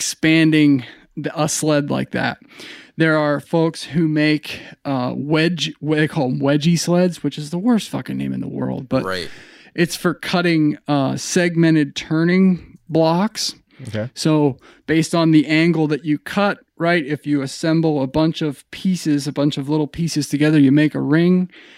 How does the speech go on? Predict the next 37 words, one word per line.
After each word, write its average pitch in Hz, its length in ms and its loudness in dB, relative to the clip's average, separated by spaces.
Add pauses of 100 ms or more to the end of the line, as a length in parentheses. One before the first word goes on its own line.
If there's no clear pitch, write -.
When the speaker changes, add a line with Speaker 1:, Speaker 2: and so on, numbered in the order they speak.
(220)
Speaker 1:
and 131 140 -4
you 131 60 4
make 151 220 2
enough 151 280 2
rings, 175 440 2
you 151 80 0
can 143 140 0
glue 170 200 4
them 156 140 4
all 143 120 2
together 160 420 2
and 143 160 4
then 135 200 2
turn 151 400 2
a 139 40 4
nice 131 320 -2
bowl 160 540 2
or 151 140 -2
something 151 400 -2
out 147 180 2
of 143 80 0
it. 147 140 -2 (580)
Um, 143 380 0
but 185 260 -4 (160)
I've 185 160 0
always 226 300 4
imagined 170 680 0 (400)
a 165 120 2
base 180 680 -2 (360)
table 170 360 2
saw 151 540 0
sled 143 840 -4 (480)
and 151 200 4
then 165 420 2 (380)
all 190 340 4
of 165 140 -4
these 165 420 -6